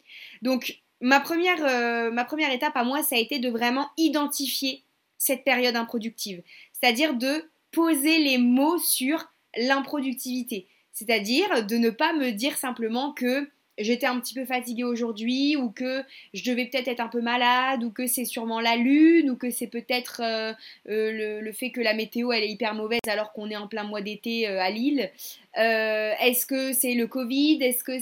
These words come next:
c'est, euh, bref, je, je me cherchais douze mille excuses et en fait parfois c'est juste un tout ou c'est juste rien et en fait ça s'explique pas forcément. Et je pense que les fluctuations d'énergie, c'est hyper important de les accepter comme elles sont, comme elles viennent.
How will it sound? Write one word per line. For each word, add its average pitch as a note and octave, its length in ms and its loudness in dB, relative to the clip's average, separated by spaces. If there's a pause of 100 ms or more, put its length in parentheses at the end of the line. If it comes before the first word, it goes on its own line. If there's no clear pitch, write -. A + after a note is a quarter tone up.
(120)
c'est, B3+ 240 0
euh, G#3 240 2
bref, B3 420 -2 (320)
je, B3+ 320 0
je B3 140 0
me C4 60 -2
cherchais D4 400 0
douze C#4+ 280 0
mille D4+ 160 4
excuses D#4+ 580 2
et A#3 140 2
en A3+ 140 0
fait D#4+ 280 0
parfois D4+ 360 -2
c'est B3+ 200 -2
juste D4 360 -2 (100)
un G#3+ 240 -6
tout E4+ 260 2 (300)
ou D4 140 6
c'est C#4+ 240 4
juste B3 440 0
rien B3+ 640 2
et A3+ 160 4
en G#3+ 160 -2
fait D4+ 220 2
ça G#3+ 100 -4
s'explique C4+ 560 -4 (140)
pas B3+ 120 -4
forcément. G#3 540 -6 (440)
Et C4+ 60 6
je C4+ 120 2
pense F#4 180 0
que - 80 2
les D4 160 4
fluctuations C#4+ 540 -2
d'énergie, C#4 340 0
c'est D4+ 240 -2
hyper E4 320 2
important C#4+ 480 -4
de D4 60 0
les A#3+ 180 0
accepter B3+ 460 -2
comme A#3+ 240 -2
elles G3 180 -2
sont, F#4 300 0
comme A#3+ 180 2
elles G3+ 160 2
viennent. A3 480 2